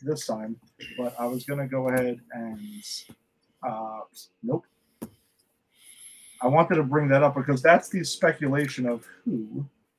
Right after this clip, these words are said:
uh, this possibly is. And I cannot go ahead and find this article for the life of me 'cause I should have written the damn thing down. So you can go ahead and speculate from that scene while I'm looking this up if you,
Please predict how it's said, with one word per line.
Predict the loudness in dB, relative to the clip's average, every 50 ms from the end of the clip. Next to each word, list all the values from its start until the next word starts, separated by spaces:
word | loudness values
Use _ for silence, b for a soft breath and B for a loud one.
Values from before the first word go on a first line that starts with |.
| _ _ _ _ _ _ _ _ -2
uh, | 0 0 0 0 0 -2 -2 -2 -4 -6 -8 -8 _ _ _ _ -8
this | -6 -6 -4 -4 -6 -6 -6 -8 -10 -12 _ _ _ _ _ _ _ _ _ _ -14
possibly | -14 -12 -10 -10 -10 -10 -10 -8 -6 -4 -4 -4 -4 -4
is. | -6 -6 -6 -6 -8 -10 -10 -10 -12 _ _ _ _ _ _ _ _ _ _ _ -4
And | -2 0 0 0 0 -2 -2 -4 -6 -8 -10 -14 -20 _ _ -8
I | -6 -4 -4 -4 -4 -4
cannot | -2 0 0 0 -2 -2 -2
go | 0 0 2
ahead | 2 0
and | 0 0
find | 0 0 0 0
this | 0 -2 0
article | 0 0 0 0 -4
for | -6 -6 -2
the | -2
life | 0 0 -2 -2
of | -6 -12
me | -12
'cause | -10 -6 -6
I | -4 -4
should | -4 -8 -8 -10
have | -8 -4
written | -4 -4 -4 -4 -8
the | -8 -8
damn | -8 -8 -8
thing | -6 -4 -6 -6
down. | -8 -10 -14 -12
So | -2 4 6 6 6 4 0 _ _ _ _ b b b b b b b -4
you | 0 2 4
can | 8 10 10 10 10 8 10
go | 12 12 12
ahead | 12 12
and | 10 8
speculate | 6 8 10 10 10 10 12 12 12 12 12 12
from | 10 10 10 10 10
that | 8 6 6 4
scene | 2 4 6 8 8 10
while | 12 12 12 12
I'm | 10 8
looking | 6 2 0 0 -2 0
this | 0 0 2
up | 2 0 0 0 -4
if | -6 -4
you, | -6